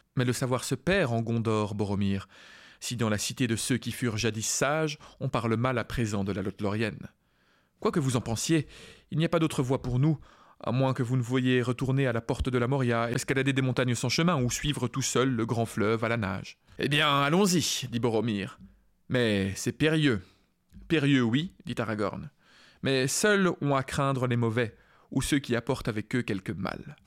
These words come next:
Allons-y. Je pense que c'est peut-être le moment de discuter, de, enfin, discuter en tout cas, de parler, d'exposer un peu, euh, quelle est cette forêt dans laquelle il pénètre.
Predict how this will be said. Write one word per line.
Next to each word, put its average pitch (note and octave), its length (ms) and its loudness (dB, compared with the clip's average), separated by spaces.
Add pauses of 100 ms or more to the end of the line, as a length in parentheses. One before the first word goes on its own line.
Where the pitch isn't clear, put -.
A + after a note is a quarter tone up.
(600)
Allons-y. C#3 680 -2 (1120)
Je - 80 -14
pense - 140 -2
que D#3+ 80 -2
c'est D#3+ 80 0
peut-être D#3+ 160 -2
le D#3+ 80 4
moment E3 380 4
de C#3 80 2
discuter, C#3 440 -2
de, C3+ 80 -2
enfin, - 200 -6 (420)
discuter - 260 -8
en B2+ 80 -2
tout - 80 -10
cas, C#3+ 80 -2
de B2 80 -2
parler, C3+ 360 -2
d'exposer C#3 360 -4
un C3 120 -2
peu, C#3+ 260 0
euh, A2+ 80 2 (680)
quelle - 120 -2
est C#3 60 4
cette - 160 -4
forêt D3+ 340 0
dans D3 80 0
laquelle C3 260 0
il B2+ 100 -2
pénètre. C#3 540 -2